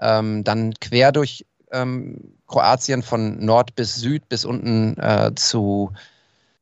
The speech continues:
ähm, den Game of Thrones Festspielen bis nach Dubrovnik. Ähm, das haben wir diesmal uns gespart, weil auch in Kroatien in verschiedenen Regionen, äh, Covid schon wieder regiert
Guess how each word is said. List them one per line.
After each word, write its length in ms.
ähm, 520
den 340
Game 280
of 320
Thrones 640
Festspielen 680
bis 160
nach 140
Dubrovnik. 720
Ähm, 520
das 140
haben 120
wir 80
diesmal 360
uns 200
gespart, 480
weil 220
auch 200
in 240
Kroatien 720
in 100
verschiedenen 520
Regionen, 680
äh, 420
Covid 360
schon 200
wieder 260
regiert 400